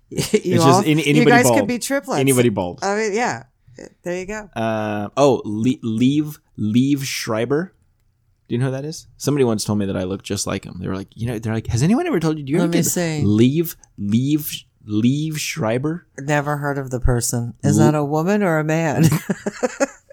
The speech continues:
Speaker 2: Well,
Speaker 1: Let me see.
Speaker 2: it's a man. You see it?
Speaker 1: No, you know who I think he looks like? I think he looks like, what's his name?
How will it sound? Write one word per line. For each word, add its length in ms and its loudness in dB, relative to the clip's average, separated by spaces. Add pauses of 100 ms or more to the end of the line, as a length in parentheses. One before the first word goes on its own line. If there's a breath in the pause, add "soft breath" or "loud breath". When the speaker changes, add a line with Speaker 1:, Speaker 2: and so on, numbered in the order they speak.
(420 loud breath)
Speaker 2:
Well, 260 -6 (240)
Speaker 1:
Let 200 -4
me 100 -2
see. 540 -4
Speaker 2:
it's 180 -2
a 20 -2
man. 400 -2 (2500)
You 80 -8
see 200 -4
it? 120 -2 (1040)
Speaker 1:
No, 260 -6
you 140 -8
know 160 -6
who 160 -8
I 100 -6
think 180 -10
he 120 -8
looks 320 -10
like? 340 -8
I 80 -4
think 160 -6
he 80 -6
looks 300 -8
like, 240 -8
what's 180 -6
his 180 -8
name? 380 -6